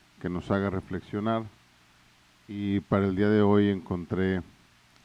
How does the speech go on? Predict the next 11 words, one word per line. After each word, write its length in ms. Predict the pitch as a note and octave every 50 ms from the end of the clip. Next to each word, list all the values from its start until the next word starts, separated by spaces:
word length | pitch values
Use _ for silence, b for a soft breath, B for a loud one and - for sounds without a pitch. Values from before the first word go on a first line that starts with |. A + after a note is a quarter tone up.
| b b b b b b b b b b _ _ _ _ _ _ _ _ -
una 180 | - C3+ D3+
historia 540 | E3 C3+ - - B2+ A#2 G#2+ A#2 A#2 A2+ G#2+ - - _ _ _ _ -
muy 420 | - G#2+ G2+ G2+ G#2+ G#2+ A2 A#2
bonita, 420 | A#2+ A2+ A2+ G#2 G2+ G2+ F2 - A2
probablemente 600 | - G2+ G2 G2 G2+ G#2 G2 G2+ G2+ F#2 - G2
muchos 320 | F#2+ G2 G2 F2+ - G2
de 80 | E2+ E2+
ustedes 300 | D#2 - - F#2+ F#2 E2
ya 100 | - F#2
la 120 | F2 E2+
conozcan. 560 | - - D#2+ D#2+ D#2 - - - F#2 F2+ F2+